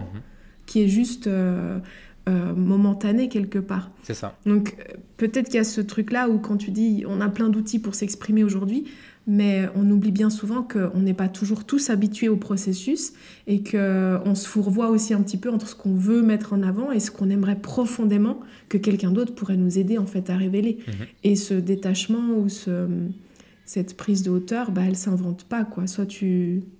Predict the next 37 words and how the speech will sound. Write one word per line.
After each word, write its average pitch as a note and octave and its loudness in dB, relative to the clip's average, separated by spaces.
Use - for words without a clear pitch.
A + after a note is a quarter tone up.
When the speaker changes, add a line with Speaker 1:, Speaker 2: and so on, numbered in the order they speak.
Speaker 2:
tu, - -16
tu - -16
fais - -6
vraiment F3+ 4
un G3 2
travail F#3+ -2
profond G3+ -2
là-dedans, F#3 0
soit G3+ -4
tu F#3 -6
te, - -16
te - -2
fais F#3 -2
accompagner. F#3 0
Euh, - -2
de F3+ -2
là, G3+ 2
euh, E3+ -2
enfin, - -4
à G3 -2
mon F#3 2
sens, G#3+ -4
le G#3 -2
côté G3 -2
précieux G#3+ 0
de F#3+ 0
gens G#3+ 2
qui - -8
peuvent A3+ 2
t'accompagner G#3+ 4
aussi G#3 2
dans G3 4
les F#3+ 2
coulisses, A#3+ 4
Speaker 1:
Mhm. A2+ 0
Speaker 2:
en G3 0
fait. F#3 -6